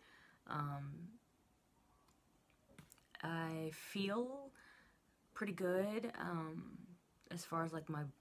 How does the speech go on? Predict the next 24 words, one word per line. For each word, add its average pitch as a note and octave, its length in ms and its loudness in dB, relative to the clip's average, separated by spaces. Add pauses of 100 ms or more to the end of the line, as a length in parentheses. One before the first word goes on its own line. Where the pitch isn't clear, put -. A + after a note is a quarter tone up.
my D3 160 -4
body D#3 320 6
goes, F3 460 8
I'm D3+ 120 0
feeling D#3+ 280 -2
pretty D#3 200 -4
good. D3 460 -4 (420)
I D3 200 0
did D3+ 320 2
take, D3+ 400 0 (120)
I D3+ 120 -8
went C#3+ 160 -4
through D3 220 -8
all D#3 420 0
my E3 160 2
big E3+ 180 2
girl E3 540 4
clothes, F3+ 720 4 (100)
and, C#3 520 -2
um, C3+ 400 -6 (320)
unfortunately, D#3+ 920 2
I D3+ 40 -8
have D3+ 100 -6
a D3 80 -4